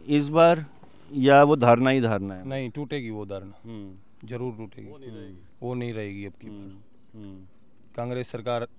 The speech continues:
Speaker 2: आएगी
Speaker 1: हम्म।
Speaker 2: और बीजेपी जाएगी।
Speaker 1: कांग्रेस की तरफ ज़्यादा लगाव है या भाजपा से नाराज़गी ज़्यादा है?
Speaker 2: भाजपा से नाराज़गी ज़्यादा है।
Speaker 1: तो आपको विकल्प सबसे बड़ा कांग्रेस लग रहा है, तो इसलिए उधर जा रहे हैं?
Speaker 2: हाँ, कांग्रेस के लिए जा रहे हैं।
Speaker 1: हम्म, हम्म।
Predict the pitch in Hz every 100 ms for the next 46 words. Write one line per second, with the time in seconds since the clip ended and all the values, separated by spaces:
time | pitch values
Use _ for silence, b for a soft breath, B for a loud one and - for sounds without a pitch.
0 | - 113 113 139 156 180 - 113 107 101
1 | 104 - 123 113 117 117 107 131 117 98
2 | 92 92 - - - - - 165 190 226
3 | 220 233 - 220 202 202 208 202 170 175
4 | 202 208 226 220 135 135 139 180 180 170
5 | 123 123 139 135 139 110 98 90 123 139
6 | 147 127 131 127 147 139 135 120 117 117
7 | 107 98 92 90 - - 123 127 156 151
8 | 143 135 165 160 170 - 160 156 151 147
9 | 139 139 135 131 131 127 120 127 123 110
10 | 104 101 90 87 107 123 110 143 139 135
11 | 131 - 120 113 104 95 - - 101 92
12 | 87 82 82 - - - - - 98 87